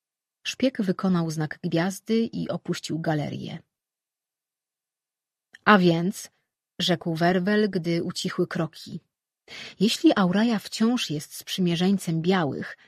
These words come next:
mają teraz przewagę”. „Tak. Czy myślicie, że nas zaatakują?” „Nie możemy ryzykować, zakładając, że nie”, odparł Nekaun.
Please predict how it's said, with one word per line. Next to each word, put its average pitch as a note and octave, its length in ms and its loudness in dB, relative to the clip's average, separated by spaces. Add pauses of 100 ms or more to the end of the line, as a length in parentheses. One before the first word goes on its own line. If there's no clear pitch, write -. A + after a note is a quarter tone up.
(540)
mają F3 400 4
teraz A3 260 0
przewagę”. F3+ 680 2 (1120)
„Tak. - 500 -6 (1120)
Czy - 120 0
myślicie, - 480 0
że A3 120 4
nas F#3 240 2
zaatakują?” E3 800 0 (1300)
„Nie F#3+ 220 6
możemy G3+ 400 6
ryzykować, F3+ 800 2
zakładając, F3+ 640 2
że F#3+ 200 4
nie”, E3 300 2 (540)
odparł D#3+ 340 -4
Nekaun. D3 540 -4